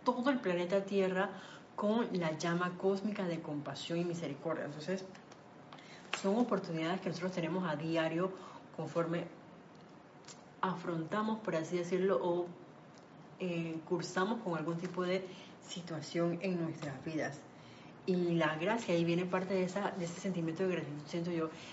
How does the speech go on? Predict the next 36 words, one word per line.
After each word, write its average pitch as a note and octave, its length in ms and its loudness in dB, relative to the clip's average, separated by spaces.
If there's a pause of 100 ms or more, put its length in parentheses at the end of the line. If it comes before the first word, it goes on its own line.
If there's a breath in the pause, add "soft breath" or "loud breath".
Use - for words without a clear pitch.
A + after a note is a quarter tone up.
(260 loud breath)
es G#3 120 0
que, - 240 0 (240)
fi-, E3+ 220 -8 (120)
digámonos G#3+ 440 4
si F#3 80 -4
realmente F3+ 360 2
no G3 100 0
somos G3 260 0 (200)
bendecidos F3+ 680 2
con E3+ 140 -2
el D#3 80 -2
hecho D#3 140 0
de E3+ 120 4
que, C3 220 -2
ok, F#3 180 4 (540)
en E3+ 120 0
este F3 160 2
momento F#3+ 280 2
me F3 60 2
puedo E3+ 180 2
sentir E3+ 320 0
aparentemente E3 760 -2
mal. D3+ 280 0 (840 loud breath)
Sin D#3+ 220 -4
embargo, E3 480 2
si E3 140 -4
no D#3+ 120 -2
tuviera G3 360 4
este G#3+ 360 2
borrador F3 640 4
cósmico, F3 540 -2
que D#3 100 -6
es D#3 80 -6
la E3 120 -2
llama E3+ 260 2
violeta, E3 480 2